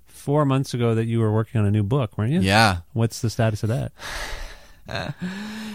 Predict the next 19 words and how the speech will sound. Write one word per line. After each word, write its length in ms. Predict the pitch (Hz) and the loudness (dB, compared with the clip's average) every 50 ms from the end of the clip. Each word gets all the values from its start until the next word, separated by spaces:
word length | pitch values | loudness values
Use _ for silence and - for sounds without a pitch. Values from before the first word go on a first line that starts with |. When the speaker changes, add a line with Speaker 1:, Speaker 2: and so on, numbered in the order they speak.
| 202 170 | -10 -6
Speaker 2:
It's 140 | - 107 - | -6 -6 -2
coming 320 | - 156 175 185 202 214 | 0 0 2 2 2 4
out. 320 | 233 180 127 117 113 117 - - - | 4 6 6 6 6 4 0 -2 -2
Speaker 1:
Okay. 280 | 139 139 - 113 104 98 - | 0 4 4 4 4 4 2
Speaker 2:
I, 60 | - 151 | 2 2
I 40 | |
put 180 | 147 - 185 151 | 4 4 4 4
the 60 | 160 | 4
brakes 320 | 131 117 123 127 123 - 123 | 4 4 4 4 4 2 2
on 100 | 117 113 | 0 0
it 100 | 107 - | 0 -2
for 100 | - 113 | -2 0
a 40 | 104 | 0
little 140 | 104 107 101 | 2 2 2
bit, 240 | 92 101 98 90 - - - - - - | 2 0 0 -2 -4 -10 -20 -12 -6 -2
um, 680 | 101 98 95 92 90 90 87 87 87 87 87 80 - - - - - - - - - - | 0 0 2 2 2 2 0 0 0 -2 -4 -4 -8 -12 -20 -20 -20 -20 -20 -20 -14 -6
myself 760 | - 101 95 92 - - 113 104 82 82 - - - - - - - - - - - - - | -2 0 0 0 0 0 0 2 0 0 -2 -8 -14 -16 -18 -20 -20 -20 -20 -18 -16 -14 -8
for 180 | - 98 92 | -4 -4 -4
purely, 760 | - - - - 113 107 104 101 98 98 95 92 90 90 90 | -4 -4 -4 0 2 2 2 2 2 2 0 0 0 -2 -4